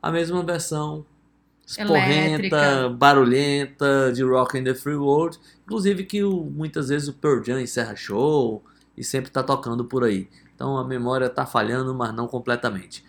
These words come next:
Speaker 1: Agora vamos pra faixa, vamos pra música, né?
Speaker 2: Pois é.
Speaker 1: Vamos lá. A comandante falou,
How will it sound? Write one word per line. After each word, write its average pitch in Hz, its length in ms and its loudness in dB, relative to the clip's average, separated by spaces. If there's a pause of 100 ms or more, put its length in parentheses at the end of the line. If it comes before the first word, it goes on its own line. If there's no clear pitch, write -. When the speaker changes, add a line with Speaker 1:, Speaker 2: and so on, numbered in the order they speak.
(260)
Speaker 1:
Agora 170 220 2
vamos 185 340 2
pra 180 680 4 (320)
faixa, 127 500 0
vamos 139 320 -6
pra 147 160 -4
música, 127 440 -4
né? 185 220 0 (240)
Speaker 2:
Pois 233 240 -4
é. 196 180 0
Speaker 1:
Vamos 180 200 4
lá. 147 320 4 (140)
A 185 200 2
comandante 202 640 4
falou, 165 640 4